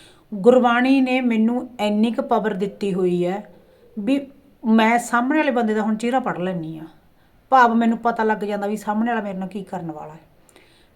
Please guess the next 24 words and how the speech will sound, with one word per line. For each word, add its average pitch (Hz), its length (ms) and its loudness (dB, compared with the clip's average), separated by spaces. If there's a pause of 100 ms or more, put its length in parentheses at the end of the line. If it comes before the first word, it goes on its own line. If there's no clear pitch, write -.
ਮੈਨੂੰ 233 200 4
ਇਹ 320 100 4
ਪਤਾ 294 140 4
ਲੱਗ 262 140 6
ਜਾਂਦਾ 254 200 4
ਵੀ 262 120 2
ਆਹ 269 120 6
ਬੰਦਾ 247 200 0
ਮੇਰੇ 233 160 -2
ਨਾਲ 226 140 -2
ਖੜੂ 233 400 -4 (140)
ਕਿ 208 100 -6
ਖੜਦਾ 170 360 -10
ਨਹੀਂ। 165 140 -10 (1160)
ਕੋਈ 254 160 6
ਬੰਦੇ 247 280 4
ਨਾਲ 247 160 2
ਮੇਰਾ 240 180 2
ਲੈਣ 220 300 2
ਦੇਣ 226 160 0
ਕਾਹਦਾ 277 320 2
ਵੀ 311 100 0
ਚੱਕਰ 254 340 -2
ਹੈ, - 260 -8